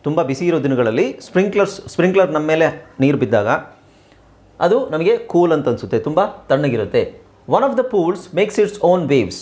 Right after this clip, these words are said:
One of the pools ಅಂದ್ರೆ ಅಲ್ಲಿ ತುಂಬ ಪೂಲ್ಗಳು, ಸ್ವಿಮ್ಮಿಂಗ್ ಪೂಲ್ಗಳಿರ್ತವೆ. ಅಲ್ಲಿ ಒಂದು ಪೂಲಲ್ಲಿ ಅಲೆಗಳು ತಾನಾಗೆ,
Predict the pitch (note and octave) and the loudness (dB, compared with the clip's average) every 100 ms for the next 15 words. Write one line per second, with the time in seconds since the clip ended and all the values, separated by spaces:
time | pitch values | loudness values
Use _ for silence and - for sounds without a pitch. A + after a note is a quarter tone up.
0 | - - _ _ _ _ - G#3 G3+ G3+ | -16 -20 _ _ _ _ -2 0 -2 -2
1 | E3 A2 - - E3+ E3+ D3 - - _ | -2 -2 -6 -4 0 2 0 -6 -20 _
2 | F3+ G3+ G#3+ A#3+ A3+ - - - G3 D#3 | 0 0 0 0 -2 -4 -8 0 0 2
3 | C3 E3+ G3 G3 F3+ D3+ C3+ A2+ A2+ G3+ | 0 0 -2 0 2 2 0 0 0 0
4 | - - _ _ - F#3+ B3 A#3+ F3+ A#3 | -4 -20 _ _ -4 -2 0 -2 0 0
5 | C#4+ G#3+ G#3+ F3+ D3 B3+ - - _ _ | 0 0 2 2 0 -2 -6 -20 _ _
6 | _ _ _ _ _ _ _ _ C3+ G#3+ | _ _ _ _ _ _ _ _ 0 2
7 | G#3+ E3 F#3 - D3 D#3 D3+ F#3 B3+ | 2 0 0 0 2 2 0 -2 -4